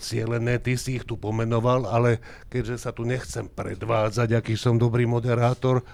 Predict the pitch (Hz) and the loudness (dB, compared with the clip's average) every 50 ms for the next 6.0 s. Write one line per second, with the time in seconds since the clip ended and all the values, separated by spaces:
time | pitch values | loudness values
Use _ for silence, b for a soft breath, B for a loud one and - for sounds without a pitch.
0 | b b - 113 117 117 107 - - - - 123 127 123 123 113 98 113 104 123 | b b -6 -4 -4 -4 -6 -6 -4 0 2 2 4 4 2 2 2 2 2 2
1 | 117 107 110 117 110 101 113 110 104 95 113 117 110 113 113 120 117 - 135 135 | 4 4 4 4 4 4 2 2 4 6 6 8 8 10 8 8 8 6 6 6
2 | 131 B B B B B B B 104 110 - - - - 139 143 - - - 123 | 6 B B B B B B B 2 2 2 6 10 10 10 10 10 8 6 6
3 | 117 - - 123 127 123 123 B B B B B - 101 120 151 156 156 143 131 | 6 8 8 8 8 8 6 B B B B B 10 12 12 12 12 12 12 12
4 | 120 127 127 123 117 - 110 - - 104 107 104 101 113 107 104 - - - 110 | 12 8 4 0 -2 -4 -4 0 2 2 2 4 2 2 0 0 -2 -6 -6 -4
5 | 104 101 104 101 101 98 101 104 156 151 127 139 147 143 135 131 127 120 - | -4 -2 -2 -2 -2 0 2 4 4 6 6 6 4 4 4 4 2 2 0